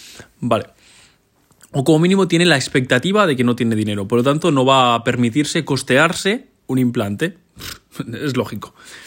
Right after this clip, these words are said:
Entonces he estado investigando yo, vale, si no es el momento de vender implantes, porque yo no creo que sea el, el momento de vender los servicios más caros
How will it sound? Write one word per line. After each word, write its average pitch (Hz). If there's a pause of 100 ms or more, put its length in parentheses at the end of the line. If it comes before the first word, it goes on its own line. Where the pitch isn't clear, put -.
(440)
Entonces 220
he -
estado 196
investigando 165
yo, 120 (300)
vale, 139
si 156
no 190
es 208
el 269
momento 156
de 127
vender 127
implantes, 147
porque 127
yo 143
no 190
creo 151
que 127
sea 131
el, 123
el 135
momento 123
de 107
vender 110
los 117
servicios 113
más 123
caros 110